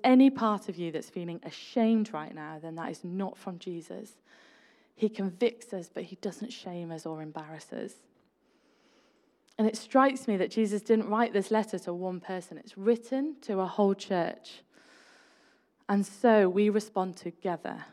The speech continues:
We respond in community. We talk about it with our friends, in our small groups.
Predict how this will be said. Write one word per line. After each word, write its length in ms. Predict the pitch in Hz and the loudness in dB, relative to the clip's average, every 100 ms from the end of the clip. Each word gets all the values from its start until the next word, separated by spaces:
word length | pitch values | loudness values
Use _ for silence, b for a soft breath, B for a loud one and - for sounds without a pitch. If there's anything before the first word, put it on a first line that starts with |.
| _ _ - | _ _ 0
We 140 | 208 | 2
respond 500 | 214 208 - 175 175 | 2 -2 -4 -4 -4
in 120 | 165 | -6
community. 800 | 156 170 175 170 - - 95 92 - _ b b _ | -8 -8 -6 -6 -8 -8 -8 -8 -14 _ b b _
We 100 | 190 | -12
talk 360 | - - 190 - | -8 -4 -4 -6
about 360 | 175 170 - | -8 -10 -10
it 100 | - | -12
with 120 | - | -8
our 120 | 160 156 | -8 -8
friends, 560 | - 165 160 156 160 _ - | -10 -10 -10 -12 -16 _ -6
in 100 | 170 | -4
our 120 | 160 | -4
small 380 | - 202 180 175 | -6 -4 -4 -4
groups. 540 | 170 165 - - - | -4 -6 -8 -18 -20